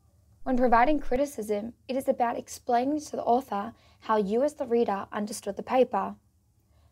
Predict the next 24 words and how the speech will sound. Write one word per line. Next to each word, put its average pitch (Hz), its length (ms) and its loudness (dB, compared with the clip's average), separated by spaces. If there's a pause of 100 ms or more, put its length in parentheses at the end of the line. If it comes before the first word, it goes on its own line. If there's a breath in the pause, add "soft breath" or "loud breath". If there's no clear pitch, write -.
(100)
First, 330 240 0
explain 233 420 0
how 220 220 -4
you 208 140 -2
understood 202 440 -6
the 196 60 -10
material. 190 640 -4 (440)
This 330 240 0
way, 202 360 2 (160)
the - 100 -12
author 294 280 2
can 254 200 -4
make 233 200 0
sure - 380 -2
there 226 100 -2
were 226 100 2
no 233 240 2
misinterpretations 214 1200 -6 (300 soft breath)
and 240 100 0
that 233 140 0
their 247 120 0
intention 240 520 -4
was 196 120 -12
clear. 214 440 0